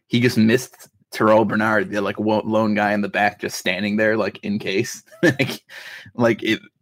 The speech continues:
I don't even know. Like, even that was, like, a nice little cherry on top where I was <laughs> like, he, they even,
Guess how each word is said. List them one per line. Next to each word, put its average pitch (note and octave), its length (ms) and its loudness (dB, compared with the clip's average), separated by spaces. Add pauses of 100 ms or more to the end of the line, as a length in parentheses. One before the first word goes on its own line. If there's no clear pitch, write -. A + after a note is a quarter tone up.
(140)
I A#2 120 2
don't - 100 0
even G#2+ 160 -4
know. G2 220 -2
Like, A2+ 140 0
even C3+ 200 4
that B2 160 6
was, B2 140 0
like, A#2+ 120 -2
a A#2 40 -6
nice A2+ 260 -2
little A#2 160 0
cherry G#2+ 320 4
on G#2 140 0
top G2+ 280 2
where G2 100 -2
I G#2 100 4
was - 100 -2
<laughs> - 0 -
like, - 160 -2
he, B2 480 -2
they A2+ 160 4
even, D3+ 540 2